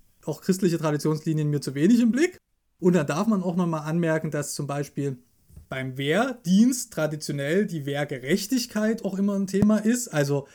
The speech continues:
wie gerecht ist es, nur einige wenige einzuziehen, obwohl es für alle eine Pflicht gibt, ja?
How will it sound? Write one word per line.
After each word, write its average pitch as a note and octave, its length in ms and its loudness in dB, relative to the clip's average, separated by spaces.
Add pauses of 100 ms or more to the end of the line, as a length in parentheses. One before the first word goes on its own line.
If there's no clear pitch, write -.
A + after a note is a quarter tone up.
(160)
wie D#3+ 140 -2
gerecht D3 500 0
ist G#3+ 280 2
es, G#3 180 4
nur D3 240 2
einige C#3 380 0
wenige E3 440 4
einzuziehen, F#3 760 4
obwohl D3 260 0
es D3 80 -2
für C#3 160 -6
alle C3+ 160 -4
eine C3 160 -8
Pflicht A#3+ 360 0
gibt, A#3 340 -2
ja? F3 300 2